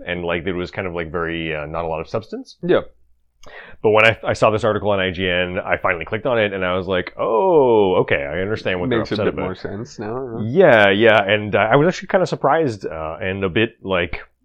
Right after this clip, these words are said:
Speaker 1: what's the word? Maybe disappointed in PlayStation, but, um, yeah, so it turns out what they were mad about was that Horizon Forbidden West used to be a P S five only game, then became a P S four, P S five game, right?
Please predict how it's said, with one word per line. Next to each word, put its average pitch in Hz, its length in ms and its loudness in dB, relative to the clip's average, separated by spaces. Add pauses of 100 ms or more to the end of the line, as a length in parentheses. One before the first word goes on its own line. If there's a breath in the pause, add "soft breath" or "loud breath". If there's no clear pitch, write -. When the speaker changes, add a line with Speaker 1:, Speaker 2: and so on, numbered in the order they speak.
(120)
Speaker 1:
what's - 180 -16
the 98 80 -6
word? 87 380 -4
Maybe 90 160 -6
disappointed 104 560 -8
in 92 100 -12
PlayStation, 196 640 -8
but, 87 320 -6
um, 87 760 -8 (180)
yeah, 117 180 2
so 123 140 -2
it 113 60 -4
turns 135 240 0
out 117 80 6
what 104 180 0
they 110 80 2
were 101 100 0
mad 139 220 2
about 95 300 0
was 90 280 -4
that 90 300 -4 (400 loud breath)
Horizon 127 300 0
Forbidden 117 340 -2
West 107 400 -2 (540)
used 113 320 -2
to 147 60 -2
be 127 120 2
a 113 60 2
P 113 160 -4
S 101 80 -4
five 107 240 2
only 87 240 -2
game, 67 360 -14 (300)
then 107 240 -2
became 113 300 -2
a 107 60 -4
P 110 140 -6
S 104 120 -4
four, 107 160 -4
P 98 100 -8
S 85 120 -6
five 71 260 -2
game, - 180 -18 (480)
right? 101 220 4